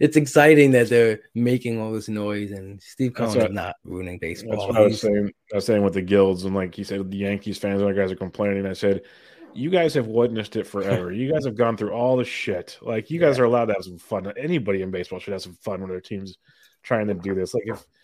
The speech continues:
Speaker 2: if you're mad about this, it's 'cause you're just being a hater. So stop and go away. Like, enjoy.
Speaker 1: Yeah.
Speaker 2: You, you just wish your team did this. Let's put it that way." So
Speaker 1: Yeah.
Speaker 2: just, <laughs> like, we all wish we could build our own fantasy team.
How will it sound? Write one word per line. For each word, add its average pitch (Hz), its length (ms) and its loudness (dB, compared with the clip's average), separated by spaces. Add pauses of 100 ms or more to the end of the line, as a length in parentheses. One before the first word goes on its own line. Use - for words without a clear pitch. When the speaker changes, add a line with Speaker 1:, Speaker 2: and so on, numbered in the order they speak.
(240)
Speaker 2:
if 113 140 -10
you're 160 120 0
mad 147 240 2
about 147 200 2
this, 147 180 2
it's 110 100 -8
'cause 107 220 -4
you're 104 100 -4
just 101 180 -6
being 90 200 -6
a 90 60 -16
hater. 82 440 -12
So 98 160 -8
stop 110 440 -8
and 104 100 -16
go 113 200 0
away. 87 360 -6 (100)
Like, 104 360 -12 (380)
enjoy. 107 360 -2
Speaker 1:
Yeah. 95 200 0
Speaker 2:
You, 123 120 -2 (260)
you 156 140 -2
just 147 160 2
wish 135 280 2
your 120 120 -2
team 104 320 -6
did 87 200 -8
this. 73 180 -18
Let's 92 100 -12
put 98 140 -10
it 85 100 -10
that 76 220 -16
way." - 160 -20 (100)
So 101 440 -8
Speaker 1:
Yeah. 95 220 -2
Speaker 2:
just, 101 300 -10 (380)
<laughs> - 180 -8
like, - 420 -4 (500)
we 110 120 -4
all 113 160 0
wish 101 180 -2
we 98 80 -8
could 90 160 -12
build 92 180 -2
our 90 100 -2
own 90 120 -6
fantasy 90 360 -12
team. - 260 -20